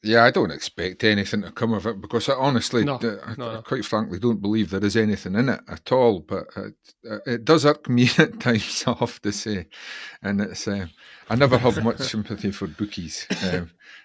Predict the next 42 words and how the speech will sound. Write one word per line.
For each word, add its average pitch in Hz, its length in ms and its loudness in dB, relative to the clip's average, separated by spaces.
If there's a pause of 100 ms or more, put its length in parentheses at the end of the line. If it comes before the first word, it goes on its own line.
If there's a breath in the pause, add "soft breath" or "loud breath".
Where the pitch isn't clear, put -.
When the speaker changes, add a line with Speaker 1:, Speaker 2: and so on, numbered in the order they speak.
(120)
Speaker 1:
well, 92 180 -4
I 92 80 -4
always 131 380 6
loved 107 240 2
it. - 160 -4
I - 40 -4
always 156 360 8
loved 127 240 2
when 113 160 6
they 110 80 2
started 226 440 2
all 170 200 4
these 139 240 0
bets. - 480 2
I, 147 160 -4 (100)
I'm, 175 180 2
Speaker 2:
Yeah. 127 160 -2
Speaker 1:
I've 185 100 6
never 214 260 6
bet 156 220 6
on 123 180 2
anything 139 640 -2
other 127 240 2
than 107 180 -2
the 104 60 0
result 104 420 2
of 92 80 -6
a 98 80 0
game. 90 320 2 (760)
It - 160 -6
takes 214 240 0
me 254 120 -6
to 143 80 -2
bet 139 200 6
on 104 140 2
a 90 60 2
halftime, 117 520 0
full-time 127 560 -2
result, 85 380 -8 (100)
but 104 220 -2
all 190 200 2
these, 165 260 -8